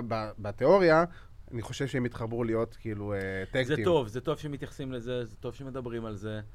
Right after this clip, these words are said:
Speaker 1: מאוד
Speaker 2: זה
Speaker 1: ריאליטי
Speaker 2: טוב ש-,
Speaker 1: בייס.
Speaker 2: בדיוק, זה מבוסס ריאליטי, זה מבוסס הכל.
Speaker 1: אתה בושה למשפחה, למשפחת
Speaker 2: לא,
Speaker 1: גר-,
Speaker 2: כן.
Speaker 1: לא, מה שהוא אמר לו ב-, ברו,
Speaker 2: כן,
Speaker 1: אתה בושה
Speaker 2: כן.
Speaker 1: למשפחה, למשפחת גרזה האגדית, ואת ה-,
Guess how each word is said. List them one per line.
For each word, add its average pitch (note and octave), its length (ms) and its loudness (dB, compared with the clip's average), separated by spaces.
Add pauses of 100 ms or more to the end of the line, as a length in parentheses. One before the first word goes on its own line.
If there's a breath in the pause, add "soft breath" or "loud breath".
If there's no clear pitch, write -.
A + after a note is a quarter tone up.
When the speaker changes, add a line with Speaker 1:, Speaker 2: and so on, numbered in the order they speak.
(140 soft breath)
Speaker 1:
מאוד A#2 140 -4
Speaker 2:
זה C3 60 -4
Speaker 1:
ריאליטי A2 320 0
Speaker 2:
טוב C3 200 0
ש-, G2+ 60 0
Speaker 1:
בייס. C3+ 280 0 (100)
Speaker 2:
בדיוק, G3+ 460 4
זה C#3+ 100 -4
מבוסס C3 540 -2
ריאליטי, B2+ 520 -2
זה G#2+ 180 -4
מבוסס G2+ 380 -8
הכל. G#2+ 280 -6
Speaker 1:
אתה G2 80 -2
בושה A#2 260 -4
למשפחה, A#2 720 0 (140)
למשפחת A#2 280 -2
Speaker 2:
לא, A3 160 6
Speaker 1:
גר-, D3 200 8
Speaker 2:
כן. D3 80 0
Speaker 1:
לא, A3+ 260 12
מה E3+ 100 12
שהוא F3+ 120 8
אמר F3+ 140 10
לו F#3+ 120 10
ב-, G3 80 8
ברו, B3 360 8
Speaker 2:
כן, F4 120 6
Speaker 1:
אתה - 80 4
בושה - 140 4
Speaker 2:
כן. D4 100 6
Speaker 1:
למשפחה, C#3+ 500 6
למשפחת C3 380 2
גרזה C3 340 4
האגדית, C3+ 580 2
ואת B2 140 -6
ה-, D3+ 540 -2